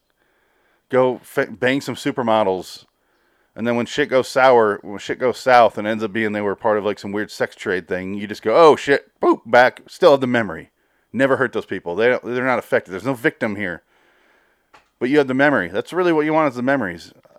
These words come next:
Am I, am I saying to use the R word on women? No, I'm just saying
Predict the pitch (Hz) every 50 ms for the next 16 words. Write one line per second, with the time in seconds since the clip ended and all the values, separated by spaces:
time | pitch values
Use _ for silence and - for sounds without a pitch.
0 | _ _ _ _ _ _ _ _ - _ - 135 139 143 143 131 - - _ _
1 | - 139 147 143 147 151 151 151 156 156 147 123 - - - - 143 127 131 135
2 | 143 147 135 _ _ _ _ _ _ _ _ _ _ _ _ _ _ _ _ _
3 | _ _ _ _ _ - - 110 101 98 101 101 101 107 127 127 113 107 120 -
4 | - 123 131 131 127 113 101 92 90 85 85 78 98 90 90 90 90 90 85 82
5 | 90 123 175 180 156 117 85 76 - - - 139 143 - - 160 160 156 127 107
6 | 87 78